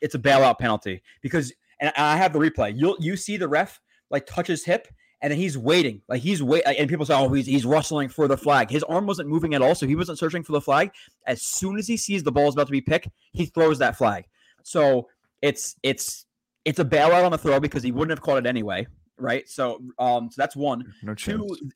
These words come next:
Speaker 1: two, the game situation. You're talking about five-ish minutes left in the fourth quarter, third and twenty. Game situation pisses me off there.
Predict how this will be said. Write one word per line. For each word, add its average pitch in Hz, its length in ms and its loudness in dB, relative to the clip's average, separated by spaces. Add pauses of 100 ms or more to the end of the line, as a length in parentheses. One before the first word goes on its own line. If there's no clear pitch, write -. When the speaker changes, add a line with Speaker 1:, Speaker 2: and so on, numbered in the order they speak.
(280)
Speaker 1:
two, 247 200 -2
the 202 80 0
game 156 240 0
situation. 113 720 -6
You're 147 100 -4
talking 165 280 -4
about 143 220 -2
five-ish 147 1160 -6
minutes 156 200 -6
left 151 200 -2
in - 20 -10
the 143 80 -6
fourth 156 300 -6
quarter, 165 260 -6
third 151 340 -4
and 156 120 -8
twenty. 147 400 -4 (760)
Game 160 180 -2
situation 123 440 -4
pisses 110 280 -8
me 107 80 -8
off 110 200 -10
there. 123 260 -2